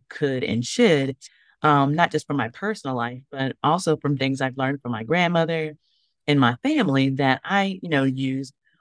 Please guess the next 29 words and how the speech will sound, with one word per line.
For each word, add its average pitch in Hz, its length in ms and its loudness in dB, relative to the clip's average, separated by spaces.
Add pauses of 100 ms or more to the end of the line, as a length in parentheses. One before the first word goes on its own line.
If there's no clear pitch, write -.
(100)
or 151 120 4
that 135 140 2
they 139 120 4
employed 127 320 0
when 123 100 -2
I 110 80 0
was 117 120 -6
growing 113 300 -4
up. 87 180 -6
So 151 400 0 (600)
I - 100 -4
started 160 240 2
to 151 100 -2
see 139 240 0
things 135 460 2
from 131 160 0
a 123 60 2
different 120 340 -2
light. 147 340 0 (560)
And 151 640 2 (500)
it 165 180 2
was, 143 380 0
that's 139 240 0
where 143 100 -4
the 135 100 -6
kind 135 220 0
of 123 160 -2 (100)
misalignment 139 1040 0
started. 147 640 -2